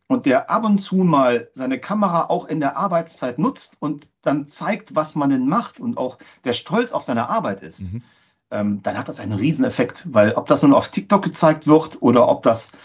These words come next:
Speaker 1: in, in Instagram oder auf Facebook gezeigt wird, das gibt natürlich ein cooles Image ab.
Speaker 2: Ja.
Speaker 1: Ähm, ich glaub, die meisten Handwerker brauchen sich heute nicht dahin zu stellen, um neue Jobs zu kriegen, also um mehr Arbeit zu bekommen.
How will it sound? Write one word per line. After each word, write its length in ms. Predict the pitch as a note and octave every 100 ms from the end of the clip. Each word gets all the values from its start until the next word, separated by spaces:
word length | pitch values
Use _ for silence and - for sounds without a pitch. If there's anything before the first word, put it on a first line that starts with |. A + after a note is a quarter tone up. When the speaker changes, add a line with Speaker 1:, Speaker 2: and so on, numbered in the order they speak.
| - _
Speaker 1:
in, 160 | - A2
in 160 | B2+ C#3+
Instagram 720 | E3 G3+ E3+ D3 C3+ D3 C#3+
oder 160 | A2
auf 100 | F#2
Facebook 380 | - D3+ D#3+ D3+
gezeigt 380 | D3 - C3+ C3
wird, 200 | C#3 - _ _ _
das 200 | - G#2
gibt 200 | - D#3
natürlich 300 | C#3+ C#3+ C#3
ein 80 | C3+
cooles 400 | - F#3 E3+ C#3
Image 420 | E3 D#3 G2+ - -
ab. 260 | - D#2 - _ _ _ _ -
Speaker 2:
Ja. 80 |
Speaker 1:
Ähm, 160 | A2+ A#2
ich 60 | -
glaub, 140 | D#3+
die 80 | D#3
meisten 280 | C#3 G3+ G3
Handwerker 380 | E3 G3+ F#3+ E3+
brauchen 260 | C#3 F3 F3+
sich 140 | -
heute 140 | E3
nicht 180 | D#3+ G3+
dahin 160 | E3+ F3+
zu 100 | F3+
stellen, 300 | - E3 E3
um 100 | C3+
neue 180 | B2+ A2
Jobs 260 | C3+ -
zu 80 | -
kriegen, 340 | F#3 G#3+ A3+ - _ _ _
also 160 | - C3+
um 200 | D3+ C#3+
mehr 240 | C#3 D3+ -
Arbeit 340 | E3 F3+ G3+
zu 100 | -
bekommen. 340 | F#3 - A3